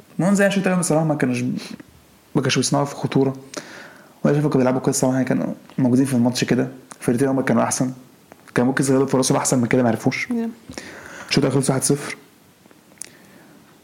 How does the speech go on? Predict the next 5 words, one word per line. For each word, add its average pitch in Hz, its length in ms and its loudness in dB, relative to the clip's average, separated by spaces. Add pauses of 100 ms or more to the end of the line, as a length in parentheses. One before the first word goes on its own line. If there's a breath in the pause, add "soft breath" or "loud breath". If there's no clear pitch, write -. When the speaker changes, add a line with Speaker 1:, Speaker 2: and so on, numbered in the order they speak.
Speaker 1:
الشوط 180 180 0
التاني 170 360 0 (840)
مونزا 139 260 2
بدأوا 135 120 0
سخنين، 127 360 0